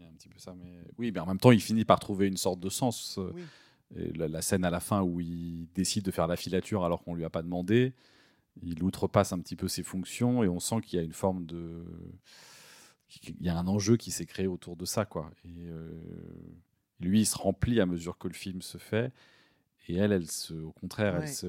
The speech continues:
Speaker 1: elle se vide un peu. Il y a des moments très mélancoliques là dans le magasin de jouets où elle est pas capable même de, d'acheter un jouet pour, euh, pour les enfants, euh, jusqu'au dernier plan derrière la vitre. Enfin, on sent qu'elle est, qu'elle est comme coupée de tout. On sait pas ce
Speaker 2: Oui.
Speaker 1: qui peut se passer, si elle peut se régénérer, mais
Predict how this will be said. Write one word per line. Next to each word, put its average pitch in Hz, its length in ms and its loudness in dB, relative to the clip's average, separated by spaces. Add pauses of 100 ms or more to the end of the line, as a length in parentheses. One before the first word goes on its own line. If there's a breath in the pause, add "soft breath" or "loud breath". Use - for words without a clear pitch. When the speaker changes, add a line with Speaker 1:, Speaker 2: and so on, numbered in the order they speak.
Speaker 1:
elle 80 60 -8
se - 140 -12
vide 90 360 0
un 90 100 6
peu. 107 380 4
Il 98 80 -2
y - 20 -2
a - 20 -2
des 87 100 -2
moments 87 200 -2
très - 160 -2
mélancoliques 101 460 4
là 92 80 2
dans 90 80 0
le 90 60 -4
magasin 90 420 -4
de 98 40 -6
jouets 98 300 -4
où 92 140 -2
elle 85 60 -6
est 85 40 -8
pas 90 160 -12
capable 85 400 -12
même 87 180 -10
de, 82 160 -12 (800 soft breath)
d'acheter - 340 -2
un 87 100 0
jouet 90 180 0
pour, 85 300 -4
euh, 82 180 -10
pour - 120 -12
les 80 140 -10
enfants, 104 600 -2
euh, 85 340 -6 (460)
jusqu'au - 300 -4
dernier 87 280 -2
plan 107 160 4
derrière 87 280 0
la 87 100 -2
vitre. 98 400 -2
Enfin, 85 280 -4
on 82 160 -8
sent 98 200 -8
qu'elle 82 180 -4
est, 82 280 -6 (760 loud breath)
qu'elle - 180 -6
est 85 60 -4
comme 80 500 -8
coupée 107 380 2
de 92 120 0
tout. 110 220 -4
On 95 120 2
sait 87 140 -4
pas 90 180 0
ce 151 100 -4
Speaker 2:
Oui. 156 80 -4
Speaker 1:
qui - 60 -4
peut 98 140 0
se - 100 -2
passer, 101 380 -2
si - 140 -6
elle 85 100 -4
peut 90 440 -4
se - 180 -12
régénérer, 90 840 -2
mais 82 520 -6